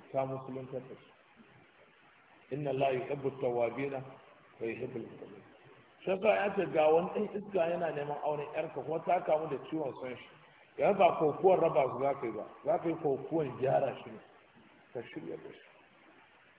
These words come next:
Ka ce kai mutumin kirki ne, da zan baka ƴata, amma kana shaye-shaye, addini na ya hana. Ai ba kai nake ki ba, halinka ɗin ne nake ki.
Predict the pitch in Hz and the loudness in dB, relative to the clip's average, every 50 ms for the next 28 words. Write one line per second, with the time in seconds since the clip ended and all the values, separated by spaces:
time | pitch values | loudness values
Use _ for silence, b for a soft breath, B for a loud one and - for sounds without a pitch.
0 | _ _ _ _ _ _ _ _ _ _ _ _ _ - 160 147 - 202 190 - | _ _ _ _ _ _ _ _ _ _ _ _ _ -12 -6 -2 -2 -2 0 2
1 | 196 196 190 185 - 180 185 185 180 165 - 175 165 170 - - 151 131 131 123 | 2 2 2 2 0 0 -2 -2 -2 -2 0 0 -2 -2 -2 -4 -6 -6 -6 -6
2 | 117 - 151 156 156 196 202 180 165 165 170 165 160 127 139 143 139 - 151 139 | 2 4 4 4 4 2 0 0 0 0 0 0 -2 0 0 0 0 0 -4 -6
3 | 139 - - - - - 139 165 185 214 208 - 233 226 208 202 185 - 185 160 | -6 -8 -12 -20 -14 -12 -10 -8 -8 -8 -6 -4 -2 0 0 -2 -2 -2 -4 -4
4 | 165 165 - 175 160 170 180 170 170 160 151 208 214 202 196 185 180 180 180 180 | -4 -6 -6 -8 -6 -6 -4 -4 -4 -6 -6 -6 -6 -4 -4 -4 -4 -4 -2 -2
5 | 185 180 180 185 180 175 - - - - - - - - - _ _ _ _ - | -2 -2 -2 -4 -6 -8 -10 -12 -16 -20 -20 -20 -20 -20 -20 _ _ _ _ -20
6 | - _ _ _ - - _ _ _ - - _ - - _ _ _ - _ - | -20 _ _ _ -20 -20 _ _ _ -20 -20 _ -20 -20 _ _ _ -20 _ -20
7 | _ _ - - - - - 170 202 208 170 185 170 147 - - 185 190 190 196 | _ _ -20 -20 -14 0 4 6 6 6 8 6 6 6 6 4 2 2 4 4
8 | 202 196 - 170 151 - - 190 185 165 156 156 - - - - - 185 196 196 | 2 2 0 -2 -4 -4 0 0 0 0 0 -4 -6 -10 -12 -4 0 2 2 2
9 | 202 214 196 202 180 165 180 185 170 160 160 160 170 170 - 151 131 135 131 - | 2 0 0 0 -2 -2 -2 -4 -4 -4 -4 -4 -4 -4 -4 -8 -8 -8 -12 -14
10 | 131 | -16